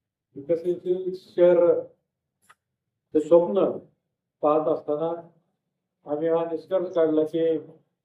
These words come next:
या महाराष्ट्राचे उपमुख्यमंत्री आदरणीय अजितदादा पवार साहेब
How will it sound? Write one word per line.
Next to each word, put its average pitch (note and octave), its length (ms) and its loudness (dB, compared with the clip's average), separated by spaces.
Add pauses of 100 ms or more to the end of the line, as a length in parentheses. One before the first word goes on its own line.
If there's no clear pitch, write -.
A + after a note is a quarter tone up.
(640)
या D3+ 200 2 (960)
महाराष्ट्राचे D#3 680 2
उपमुख्यमंत्री C#3+ 840 -2 (1400)
आदरणीय D3 480 0
अजितदादा C#3+ 1200 -4
पवार C3+ 380 0
साहेब B2+ 240 -8